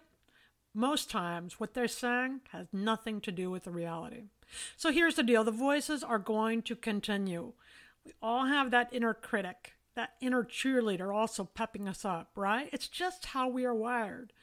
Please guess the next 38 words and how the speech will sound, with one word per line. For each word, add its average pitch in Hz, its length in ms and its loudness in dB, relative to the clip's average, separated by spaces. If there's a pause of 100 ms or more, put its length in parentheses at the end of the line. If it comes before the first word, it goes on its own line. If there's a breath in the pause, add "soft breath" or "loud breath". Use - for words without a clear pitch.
(560 loud breath)
Some 370 360 2
part 254 340 4
of 247 100 -2
us 302 240 -2
will 285 120 -12 (160)
always 320 380 0
care 311 300 0
what 233 180 4
others 233 260 2
think 277 480 -4
and 220 120 -4
compare 233 380 -2
ourselves 233 460 2
to 247 200 -8
others. 233 360 -2
It's - 240 -6
in 320 160 0
our 311 160 2
genes 240 920 -2
and 240 220 0
part 294 260 2
of 247 80 -6
our 262 120 2
survival 247 720 0
in 208 160 -2
the 202 80 -2
tribe. 226 540 -2 (1080 soft breath)
So - 120 -10
you 240 100 2
might 349 260 4
not 311 180 0
be 240 140 0
able 185 140 -4
to 165 80 -10
change - 500 -10
that, 247 400 -6 (400)
but 262 180 -6
you 247 160 -4